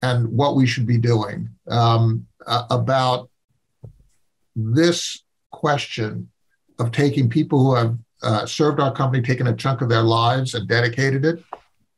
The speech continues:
to that type of service, and then need to make a transition into a non-military setting? What should, what should we all be doing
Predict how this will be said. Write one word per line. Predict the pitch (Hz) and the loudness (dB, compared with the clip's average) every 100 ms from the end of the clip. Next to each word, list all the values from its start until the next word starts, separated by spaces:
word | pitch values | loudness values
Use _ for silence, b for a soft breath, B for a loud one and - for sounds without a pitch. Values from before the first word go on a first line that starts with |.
| _ | _
to | - 135 127 123 | 0 4 4 4
that | 123 123 - | 2 0 0
type | 127 120 | -2 0
of | 117 | -2
service, | - 131 127 120 | 0 2 2 0
and | 131 123 | 0 0
then | 131 | 2
need | 131 131 | 0 -2
to | - | -2
make | 123 120 | -2 -2
a | 120 | -4
transition | - 117 113 139 123 120 | -4 -2 0 0 0 0
into | 117 110 - 117 113 113 B B _ _ - | 0 -2 0 2 2 0 B B _ _ 2
a | 117 | 2
non-military | 123 123 127 123 117 113 117 110 104 | 4 2 2 2 0 0 0 0 -2
setting? | - 117 110 107 | -2 -2 -2 -2
What | 139 175 | -2 -2
should, | - 131 - | -4 -8 -4
what | 123 180 | -2 -2
should | - 135 | -2 0
we | 135 131 | 2 2
all | 120 117 120 | 2 2 2
be | 117 113 | 0 -2
doing | 113 113 107 107 113 | 0 0 0 -4 -12